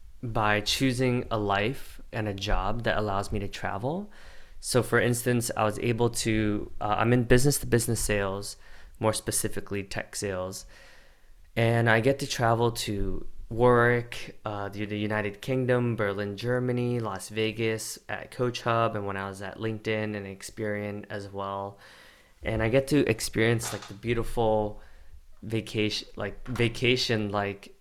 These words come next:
experiences where I get to meet really amazing people. And since then, um, I've also created a life that I have enough means where I get to travel to Austin, Texas for the Sales Success Summit, where I get to meet other incredible people,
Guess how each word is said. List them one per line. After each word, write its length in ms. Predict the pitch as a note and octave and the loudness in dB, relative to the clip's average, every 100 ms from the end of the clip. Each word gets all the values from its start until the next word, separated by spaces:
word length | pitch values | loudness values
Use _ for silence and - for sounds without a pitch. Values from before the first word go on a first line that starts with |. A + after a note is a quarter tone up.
| _ - | _ -10
experiences 720 | A#2 - A2 A2 A#2 A2+ F#2 | -8 -4 0 0 -2 -6 -8
where 120 | G2 | -8
I 40 | G2 | -6
get 140 | G#2 | -6
to 80 | A2 | -4
meet 240 | G#2+ G#2+ | -4 -4
really 440 | G#2+ G#2 G#2 G#2 G#2+ | -6 -4 -2 -2 -4
amazing 420 | G2+ G2+ G2+ G#2 | -4 -6 -6 -10
people. 560 | - A#2 A#2+ - B2 A#2 - - - - - - - | -10 -10 -10 -12 -12 -16 -18 -20 -20 -20 -20 -20 -8
And 400 | A#2 A#2 A2+ A2+ A#2 - - - - - - - - | -2 0 0 -2 -6 -16 -18 -20 -20 -20 -20 -20 -6
since 360 | - E3+ E3+ | 2 4 4
then, 520 | - C#3 B2+ C#3 E3+ E3 | 6 8 8 6 2 -4
um, 360 | A#2 A2 A2 G#2+ | 0 2 2 0
I've 300 | A2+ A2+ G#2 | 2 4 6
also 240 | A2 G#2+ A#2 | 4 2 -4
created 380 | - A2+ G#2+ - | 0 0 0 0
a 100 | G#2+ | 2
life 400 | G#2 G#2 - - | 4 2 0 -2
that 120 | A2 | 0
I 60 | G#2 | 0
have 200 | G#2+ G#2 | 0 0
enough 300 | G#2+ G#2 - | 0 -2 -2
means 480 | B2+ C3+ G#2+ A2 G#2+ | 0 0 0 -4 -4
where 100 | G2 | -6
I 60 | |
get 140 | G2+ G2+ | -8 -10
to 80 | |
travel 400 | F#2+ - G2+ G2+ | -10 -4 -4 -4
to 180 | G2 - | -10 -8
Austin, 380 | G#2 - G2 F#2+ | -8 -8 -14 -14
Texas 800 | - D#3 D#3 - D3+ D3 C#3+ - | -10 -10 -8 -2 0 0 -2 -4
for 200 | - G#2 | -2 -2
the 140 | G2 | -2
Sales 240 | G2+ A#2 A2 | -4 -4 -4
Success 380 | - - A2+ - | -8 -6 -6 -4
Summit, 480 | - G#2+ A2 G#2+ - | -4 -2 -2 -4 0
where 140 | G#2+ | 0
I 60 | G#2 | 0
get 180 | G#2 - | -4 -4
to 100 | A2 | -4
meet 160 | G#2+ | -2
other 300 | A2+ G#2+ G#2+ | -2 -2 -2
incredible 600 | G#2+ G#2 - A2 A2 G#2+ | -2 -6 -4 -2 -2 -4
people, 800 | - - G#2+ - G#2+ G#2 G#2+ | -2 -2 -4 -4 -2 -2 -4